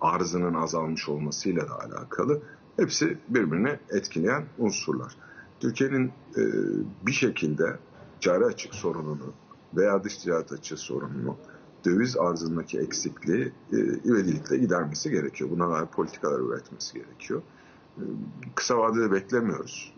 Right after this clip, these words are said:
Yani seçime kadar bu politikaların üretilmesini beklemiyoruz ama seçim akabinde, e, neredeyse ilk konulardan bir tanesinin bu olması, e, zaruri gibi gözüküyor.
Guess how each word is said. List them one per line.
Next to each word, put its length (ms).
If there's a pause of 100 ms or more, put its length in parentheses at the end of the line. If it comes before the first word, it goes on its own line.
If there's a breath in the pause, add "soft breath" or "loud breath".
Yani 160
seçime 380
kadar 300
bu 80
politikaların 560
üretilmesini 600
beklemiyoruz 540
ama 240 (260 loud breath)
seçim 440
akabinde, 600 (520 loud breath)
e, 40 (640)
neredeyse 500
ilk 180
konulardan 600
bir 80
tanesinin 520 (260)
bu 160
olması, 360 (520)
e, 60 (520)
zaruri 460
gibi 200
gözüküyor. 500